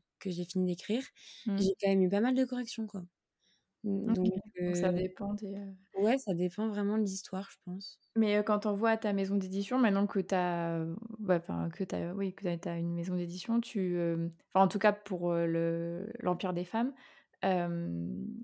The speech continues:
Speaker 2: tu leur envoies le premier jet ou tu refais une passe avant ?
Speaker 1: Hem,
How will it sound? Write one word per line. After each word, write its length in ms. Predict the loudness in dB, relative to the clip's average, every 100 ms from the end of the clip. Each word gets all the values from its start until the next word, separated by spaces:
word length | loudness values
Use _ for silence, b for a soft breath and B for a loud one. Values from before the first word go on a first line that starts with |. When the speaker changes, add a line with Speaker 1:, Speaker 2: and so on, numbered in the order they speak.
| -14 -18 -18 -8
Speaker 2:
tu 140 | 4
leur 160 | 8 8
envoies 200 | 8 6
le 120 | 6
premier 380 | 4 2 2 2
jet 240 | 0 0 0
ou 120 | -2
tu 160 | -2
refais 280 | -2 -2 0
une 100 | -2
passe 240 | 0 -4 -4
avant ? 220 | -6 -8 -12 _ _ _ _ b b b b b -2
Speaker 1:
Hem, 760 | 2 4 6 4 6 4 4